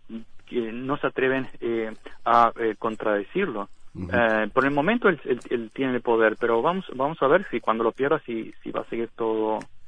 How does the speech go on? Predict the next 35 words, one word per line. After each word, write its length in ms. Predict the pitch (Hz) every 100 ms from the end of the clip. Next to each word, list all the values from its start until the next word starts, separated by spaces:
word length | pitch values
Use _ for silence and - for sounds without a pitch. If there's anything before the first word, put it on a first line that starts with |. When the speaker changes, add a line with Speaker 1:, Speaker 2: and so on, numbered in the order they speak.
| - - -
Speaker 1:
todo 160 | 120
igual. 320 | 113 127 127 92
Speaker 2:
Sí, 380 | - 151 139 135
eh, 560 | 135 131 127 127 123 117
Jorge, 460 | 156 151 151 139
una, 320 | 123 147 156 143
una 180 | 151
pregunta. 420 | 139 135 143 143 135
Uno 200 | 151 190
le 120 | 180
queda 500 | 151 165 175 147 120
históricamente 840 | 113 104 156 156 139 123 139 135 135
en 80 | 113
los 120 | 104
Estados 420 | 98 120 120 -
Unidos 580 | 120 120 135 135 131 110
la, 260 | 104 98 101
la 120 | 98
imagen 500 | 104 113 117 135 131
de, 300 | 110 98 92
de, 340 | 87 92 87 87
de 220 | 87 92
Richard 320 | 101 117 117
Nixon, 420 | 104 113 - 127 110
del 140 | 98
impeachment, 680 | 98 95 110 101 120 113 107
del 120 | 92
caso 240 | 113 -
Watergate, 600 | 104 104 110 110 117 117 -
Speaker 1:
Sí. 240 | - 120 95 - -
Speaker 2:
de 160 | 107
todo 240 | 98 127 127
lo 100 | 120
que 120 | 117
generó, 480 | - 117 117 120